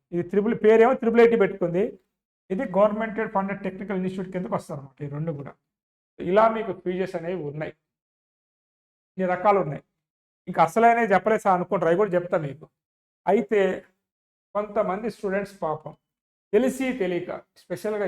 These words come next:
ఎస్సీ, ఎస్టీ స్టూడెంట్స్, మీరు గుర్తుపెట్టుకోండి నాన్న, మీరు చాలామంది పూర్ ఉంటారు. అలహాబాద్ మీకు ఇక్కడ సీట్ వస్తే మీకు ఇన్కమ్ సర్టిఫికెట్ ఉంటే, క్యాస్ట్ సర్టిఫికెట్ ఉంటే మీకు ఫీజు ఏం ఉండదు. అదేవిధంగా గ్వాలియర్లో కూడా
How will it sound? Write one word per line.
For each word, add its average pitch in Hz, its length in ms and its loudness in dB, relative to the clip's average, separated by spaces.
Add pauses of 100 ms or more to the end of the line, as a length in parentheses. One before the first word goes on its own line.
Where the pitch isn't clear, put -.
ఎస్సీ, - 260 -8
ఎస్టీ 214 260 -2
స్టూడెంట్స్, 175 440 -2 (800)
మీరు 196 220 -2 (100)
గుర్తుపెట్టుకోండి 185 720 -6
నాన్న, 165 180 -4 (680)
మీరు 170 200 -8
చాలామంది 185 480 0
పూర్ 190 240 -6
ఉంటారు. 170 320 -4 (720)
అలహాబాద్ 214 720 4 (640)
మీకు 185 200 -4 (120)
ఇక్కడ 196 180 -6 (120)
సీట్ 190 240 -6
వస్తే 220 220 -4 (580)
మీకు 175 220 -6
ఇన్కమ్ 202 300 -6
సర్టిఫికెట్ 180 460 -8
ఉంటే, 175 120 -8 (100)
క్యాస్ట్ 170 240 -2
సర్టిఫికెట్ 170 360 -6
ఉంటే 160 120 -6 (120)
మీకు 175 140 -8 (100)
ఫీజు 190 280 -4 (280)
ఏం 202 120 -4 (100)
ఉండదు. 151 240 -10 (1000)
అదేవిధంగా 196 400 2 (240)
గ్వాలియర్లో 208 600 4
కూడా 220 140 2